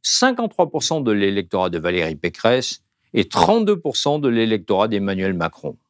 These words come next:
Le sondeur a demandé aux hésitants quel serait leur second choix.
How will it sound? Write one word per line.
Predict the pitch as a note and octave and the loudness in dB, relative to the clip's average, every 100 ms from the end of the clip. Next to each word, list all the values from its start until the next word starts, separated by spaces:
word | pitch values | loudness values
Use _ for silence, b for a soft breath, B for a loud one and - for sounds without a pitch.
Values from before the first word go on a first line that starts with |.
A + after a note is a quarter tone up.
| _ | _
Le | A2+ | 0
sondeur | - B2+ C3+ G#3 A#3 D#3 | 4 2 4 2 2 0
a | B2+ | 0
demandé | A2 C3+ A3+ A3 A3+ D4+ | -2 0 2 2 0 0
aux | B3 | 2
hésitants | D#3+ F3+ A3+ F3+ C#3+ A#2 C3 D#3 | 2 2 0 -2 -6 -4 -4 -2
quel | D#3 C3 | -2 -2
serait | - A#2+ F3 | -2 0 2
leur | C#3+ A2 - | 2 0 -2
second | - - C#4+ D3+ C3+ | -6 0 0 2 -2
choix. | G2+ - F#2+ - | -2 -4 -6 -6